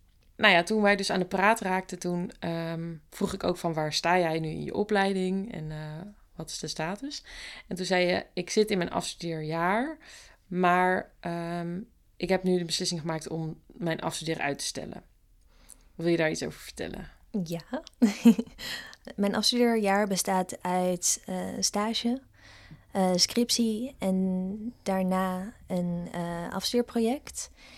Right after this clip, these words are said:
Speaker 2: Dus een fotoproject, eh, en, eh, werk aan je portfolio, eh, waarvoor je soms ook nog nieuwe projecten moet maken. Dus eigenlijk gewoon werk aan een aantal projecten en daar ook een hele eindexpositie,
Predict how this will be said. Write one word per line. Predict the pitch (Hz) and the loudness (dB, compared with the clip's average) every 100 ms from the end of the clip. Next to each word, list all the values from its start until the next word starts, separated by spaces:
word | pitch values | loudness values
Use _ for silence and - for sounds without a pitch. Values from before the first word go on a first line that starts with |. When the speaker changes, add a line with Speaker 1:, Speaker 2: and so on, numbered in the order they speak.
| - - - | -20 -20 -10
Speaker 2:
Dus | - 175 | 0 0
een | 175 | 2
fotoproject, | 202 214 214 208 202 196 - - | 2 0 0 2 2 2 -4 -10
eh, | - 180 175 175 175 - - | -6 -4 -4 -4 -6 -10 -8
en, | 175 170 175 175 - | -6 -4 -4 -6 -6
eh, | 170 165 170 180 | -6 -6 -6 -4
werk | 185 180 175 | -2 -2 -2
aan | |
je | 180 | -2
portfolio, | 180 - 196 196 185 180 175 185 - - - - - _ | -4 -4 -2 0 0 -2 -4 -6 -12 -20 -20 -20 -20 _
eh, | 190 175 170 | -4 -2 -2
waarvoor | 175 175 - 175 | -2 -4 -4 -4
je | 170 170 | -4 -4
soms | 175 165 - | -6 -6 -4
ook | 180 180 | -4 -2
nog | 180 - - - _ | -4 -4 -14 -20 _
nieuwe | - 180 196 226 | -4 -2 -2 -4
projecten | 214 202 - 202 196 | -4 -6 -6 -8 -6
moet | 190 190 | -6 -4
maken. | 185 185 - 240 247 | -2 -4 -4 -4 -2
Dus | 196 - | -4 -4
eigenlijk | 202 - 226 | -6 -6 -6
gewoon | 226 208 | -2 -2
werk | 202 | 0
aan | 196 | -2
een | 190 | -2
aantal | 185 185 | 0 0
projecten | 185 185 185 180 185 180 | 0 0 0 -2 -4 -2
en | 185 180 | -2 -2
daar | 175 | -2
ook | 175 175 | -2 -2
een | 175 | -4
hele | 170 175 175 175 254 | -2 -2 -2 -4 -4
eindexpositie, | 214 226 247 - 214 190 - 185 196 | 0 0 0 -2 -2 -2 -4 -4 -8